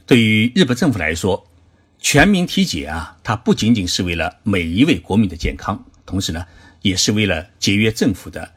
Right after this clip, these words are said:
医疗费的支出。如果一旦进入中老年之后，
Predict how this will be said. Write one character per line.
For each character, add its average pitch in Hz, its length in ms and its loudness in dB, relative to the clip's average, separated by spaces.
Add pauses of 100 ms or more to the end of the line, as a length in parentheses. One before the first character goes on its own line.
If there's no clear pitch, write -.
(160)
医 135 160 2
疗 190 180 0
费 - 140 -6
的 - 80 -14
支 - 180 -12
出。 87 240 -10 (760)
如 139 240 4
果 180 140 2
一 170 140 -4
旦 170 220 4
进 117 180 0
入 95 220 -8
中 165 180 0
老 101 140 -2
年 82 180 -4
之 - 100 -6
后， - 300 -4